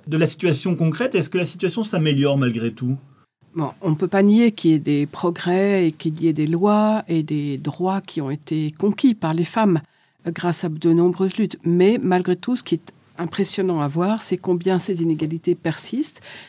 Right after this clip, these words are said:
Speaker 2: des inégalités dans tous les domaines. Inégalité d'accès à la terre, aux semences, euh, au crédit pour, euh, les femmes paysannes, par exemple.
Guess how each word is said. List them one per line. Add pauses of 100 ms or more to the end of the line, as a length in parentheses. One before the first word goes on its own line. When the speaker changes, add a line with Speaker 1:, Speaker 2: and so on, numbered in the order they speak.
(140)
Speaker 2:
des
inégalités
dans (140)
tous
les
domaines. (480)
Inégalité
d'accès
à
la
terre,
aux
semences,
euh, (440)
au
crédit
pour,
euh,
les
femmes
paysannes,
par
exemple.